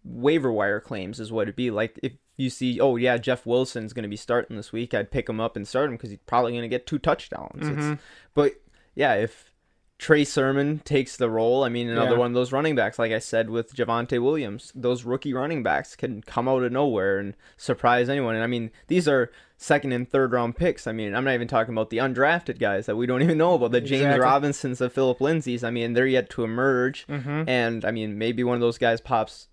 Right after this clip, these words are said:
Speaker 1: pops up out of nowhere and takes over a backfield. But, I mean, Trey Sermon and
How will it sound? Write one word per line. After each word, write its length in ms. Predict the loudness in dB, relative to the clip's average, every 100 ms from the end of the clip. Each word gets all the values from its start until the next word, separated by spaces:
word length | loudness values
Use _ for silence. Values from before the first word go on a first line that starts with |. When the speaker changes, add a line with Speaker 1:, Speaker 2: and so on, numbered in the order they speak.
| -2
Speaker 1:
pops 240 | 0 2
up 200 | 0 2
out 120 | 2
of 120 | 0 0
nowhere 320 | 2 2 2
and 240 | -2 -6 -12 -20 -4
takes 260 | -2 0
over 220 | 0 2 0
a 60 |
backfield. 580 | 2 0 0 -4 -4 -2
But, 160 | 0 0
I 60 |
mean, 160 | 0 -4
Trey 240 | 0 0
Sermon 380 | 0 -2 -2 0
and 180 | -2 -6